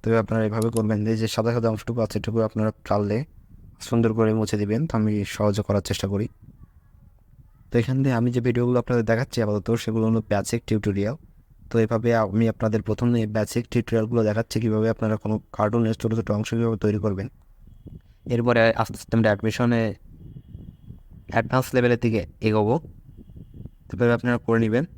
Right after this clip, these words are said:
সুন্দরভাবে ধৈর্য সহকারে করবেন, সময় নিয়ে করবেন। প্রথম প্রথম একটু সময় লাগবে, কিন্তু পরবর্তীতে যখন আপনারা কার্টুন ভিডিও তৈরি করতে লাগবেন তখন আর সময় বেশি লাগবে না। এভাবে করবেন। দেখুন, অনেকেই ভাবে কি ফোন দিয়ে হয় না, কিন্তু আমাদের কাছে তো শুধুমাত্র ফোনই আছে, আমাদের কাছে ল্যাপটপ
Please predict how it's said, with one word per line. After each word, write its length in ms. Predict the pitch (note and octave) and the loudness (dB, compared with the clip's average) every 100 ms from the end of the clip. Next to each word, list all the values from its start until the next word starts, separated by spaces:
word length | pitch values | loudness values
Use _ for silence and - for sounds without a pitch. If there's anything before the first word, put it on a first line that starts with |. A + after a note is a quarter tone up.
| - - - - | -20 -20 -20 -20
সুন্দরভাবে 600 | - B2+ C3 C3 A#2+ C3+ | -4 -2 2 2 2 0
ধৈর্য 380 | D3+ B2+ A#2+ A#2+ | 0 2 2 2
সহকারে 300 | B2 A2+ A2 | 0 0 -2
করবেন, 340 | A#2+ A2 A2+ | 0 0 0
সময় 280 | B2+ A2+ A2 | 0 0 2
নিয়ে 120 | G#2+ | 2
করবেন। 280 | G#2+ G#2 G#2+ | 2 0 0
প্রথম 220 | A2 A2 | 0 0
প্রথম 200 | A2 A2 | 0 0
একটু 180 | A2 - | 0 -2
সময় 220 | G#2+ A2+ | -2 0
লাগবে, 280 | G#2+ G2+ G#2 | 0 0 0
কিন্তু 180 | G#2 G2+ | 0 0
পরবর্তীতে 400 | G#2 G2+ - G#2 | 0 -2 -2 -4
যখন 200 | - G#2+ | -2 0
আপনারা 380 | G#2 - G#2 G2+ - - - - | 0 0 0 0 -6 -16 -20 -12
কার্টুন 260 | - A2+ B2 | -2 0 2
ভিডিও 160 | B2+ | 0
তৈরি 220 | B2 A#2 A#2+ | 2 0 0
করতে 220 | B2 A#2 | -2 0
লাগবেন 300 | G#2+ A2+ A#2 | 0 0 0
তখন 300 | A#2+ A2+ A#2 | 0 2 2
আর 80 | A2+ | 0
সময় 280 | - A2 | 0 0
বেশি 200 | G#2+ G#2 | 0 0
লাগবে 240 | G#2+ G2+ G2+ | 0 0 -2
না। 140 | A2 - - - - - - - - - | -4 -8 -18 -20 -20 -20 -20 -20 -20 -10
এভাবে 260 | - B2 A#2+ | -2 2 2
করবেন। 320 | A#2 G#2+ A#2 E3 - - - - - - - - - - - - - - - - - - | 4 2 0 -4 -12 -20 -20 -20 -20 -20 -20 -20 -20 -20 -20 -20 -20 -20 -20 -20 -10 0
দেখুন, 200 | B2 G#2+ | 2 4
অনেকেই 320 | A#2 B2 C3+ | 4 4 2
ভাবে 260 | B2 B2+ | 0 0
কি 140 | C3 B2+ | 0 -2
ফোন 360 | - A#2+ A#2+ | -2 -2 0
দিয়ে 240 | A#2 B2 A#2+ | 2 2 2
হয় 200 | A2+ A#2 | 2 2
না, 140 | G2 | 2
কিন্তু 320 | G2+ A2 - | 0 -2 -2
আমাদের 300 | G#2+ A2 A#2+ | 0 0 0
কাছে 200 | - A#2 | 0 -2
তো 120 | B2 B2+ | 0 -2
শুধুমাত্র 320 | B2 A#2+ A#2+ | 0 -2 -2
ফোনই 320 | - B2 B2 | 0 2 2
আছে, 240 | G2+ - | 0 -2
আমাদের 280 | G2 G#2 A2+ | -2 0 -2
কাছে 300 | - G#2+ - | 0 -2 0
ল্যাপটপ 360 | G#2 G#2 - | 0 0 -2